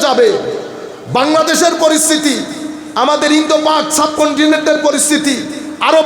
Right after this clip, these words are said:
বিশ্বের পরিস্থিতি, এখান থেকে দিন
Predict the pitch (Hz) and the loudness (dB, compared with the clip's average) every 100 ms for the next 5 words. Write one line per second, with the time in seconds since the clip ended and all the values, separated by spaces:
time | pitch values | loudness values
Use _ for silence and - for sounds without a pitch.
0 | - 302 311 330 - 311 294 - 302 294 | 4 2 2 0 2 2 2 0 2 2
1 | 262 - - - - 285 - 320 320 320 | 0 -2 -6 -8 0 0 2 0 0 0
2 | 320 311 - 302 339 349 | 0 -2 0 2 4 4